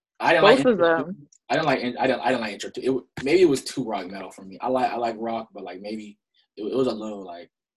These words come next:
Speaker 1: eh, it's a little weird, but I like intro one for sure, for sure. So let me
Speaker 2: Yeah,
Speaker 1: recap.
Speaker 2: classic.
Speaker 1: One Piece, Black Clover.
Speaker 2: Mm-hmm.
Speaker 1: What's the name? I can't say the three,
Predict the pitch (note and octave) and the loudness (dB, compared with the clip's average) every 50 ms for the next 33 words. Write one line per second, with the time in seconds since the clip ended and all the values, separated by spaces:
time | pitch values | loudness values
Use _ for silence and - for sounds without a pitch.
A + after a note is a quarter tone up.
0 | _ - C3+ D3+ D3+ D3+ D3+ D3 C#3+ D3 C#3+ C#3 - A2+ A2+ A2 G#2+ G#2 G2+ G2 | _ -16 -14 -12 -10 -10 -8 -8 -8 -8 -10 -12 -12 -12 -12 -12 -10 -10 -10 -10
1 | G2+ F#2+ F2 - - F#2 F#2+ F2+ - _ _ _ _ _ - - E3 F#3 - - | -10 -10 -12 -12 -12 -12 -12 -12 -14 _ _ _ _ _ -8 -4 -2 -2 -2 -4
2 | G#2+ A2 A2 - F#2+ F#2 F#2+ F#2+ F2+ F2 F2 _ _ _ _ - E2 D#2+ - - | -6 -8 -10 -12 -12 -14 -14 -16 -16 -18 -20 _ _ _ _ -20 -18 -16 -14 -14
3 | - - - - - - - - - _ _ _ _ _ _ _ _ - _ _ | -16 -16 -18 -20 -20 -20 -20 -20 -20 _ _ _ _ _ _ _ _ -20 _ _
4 | _ - A2+ A#2 B2 B2 C3 C#3+ C#3 B2+ B2+ C3+ C3 - F3 F3 F#3 F#3+ - - | _ -6 -4 -2 0 2 2 2 2 2 2 0 0 0 0 0 0 0 -2 -4
5 | - - - - _ _ _ _ _ _ _ _ _ _ _ _ _ _ - - | -4 -4 -4 -6 _ _ _ _ _ _ _ _ _ _ _ _ _ _ -8 -2
6 | G#3+ C3+ D#3 D#3 D3+ - E3+ F3 F#3+ G3+ - - - - - - _ _ _ _ | 2 2 2 2 0 -4 -6 -4 -6 -6 -8 -10 -10 -12 -14 -18 _ _ _ _
7 | _ _ _ _ _ _ _ _ _ _ _ _ _ _ _ A2 G#2+ A2+ B2+ C#3+ | _ _ _ _ _ _ _ _ _ _ _ _ _ _ _ -4 0 2 2 0
8 | C#3+ - - B2+ B2 B2 A#2+ A#2 A#2 - - G3+ G3+ G#3+ - _ _ _ _ _ | 0 -2 -2 0 0 0 0 0 -2 -2 0 -2 -2 -4 -6 _ _ _ _ _
9 | _ _ _ _ _ _ _ _ _ _ _ _ _ _ - A#2 C3+ C3 - D3 | _ _ _ _ _ _ _ _ _ _ _ _ _ _ -4 -2 -2 0 0 0
10 | D3 D3+ D3 - B2 C3 - D#3 C#3 C3 - C#3 C3 B2+ A#2+ A2+ A2 - A#2+ A2+ | 0 0 0 -2 -2 -2 0 0 -2 0 0 0 2 2 2 0 -4 -6 -6 -4
11 | A2+ A#2 - - | -2 -4 -4 -4